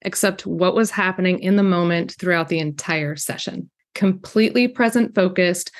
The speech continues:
maybe overthinking things a ton,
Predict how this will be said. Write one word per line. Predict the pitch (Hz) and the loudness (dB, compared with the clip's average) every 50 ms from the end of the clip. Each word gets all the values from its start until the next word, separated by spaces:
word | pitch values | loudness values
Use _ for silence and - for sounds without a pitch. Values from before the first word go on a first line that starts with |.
| - - _ - | -20 -14 _ 0
maybe | 208 226 311 339 349 330 | 2 2 4 4 2 2
overthinking | - 294 277 269 285 262 - 349 392 415 381 311 254 233 | 2 0 2 2 0 0 0 -2 -2 0 2 2 2 2
things | 196 165 160 160 170 190 185 - - _ _ _ _ _ - | 0 0 0 0 -2 -2 -4 -6 -10 _ _ _ _ _ -6
a | - | -6
ton, | - - - 359 427 220 165 165 196 220 214 | -6 -2 0 2 2 2 2 0 -2 -2 -4